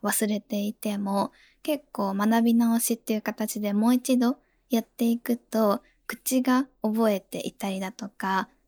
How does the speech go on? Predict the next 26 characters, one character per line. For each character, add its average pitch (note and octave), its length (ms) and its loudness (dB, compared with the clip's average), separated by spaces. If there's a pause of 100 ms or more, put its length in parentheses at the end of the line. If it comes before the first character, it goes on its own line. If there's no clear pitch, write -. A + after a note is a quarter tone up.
頭 B3+ 440 4
の B3 140 4
す A#3 140 -2
ご A#3 200 2
い G3+ 200 0
奥 A3+ 260 0
の G3 160 -2
方 F#3+ 240 -8
に F3+ 140 -10
記 - 180 -2
憶 - 220 -8
と G3+ 100 -4
し - 80 -4
て G3 140 -10
眠 G3 240 -2
っ - 20 -20
て - 200 -10
い G3 60 -6
る G3 100 -6
こ - 120 -18
と G#3 180 -10
が G#3+ 180 -10
多 G3 200 -6
い G3+ 80 -8
の G#3 180 -8
で、 F3+ 280 -6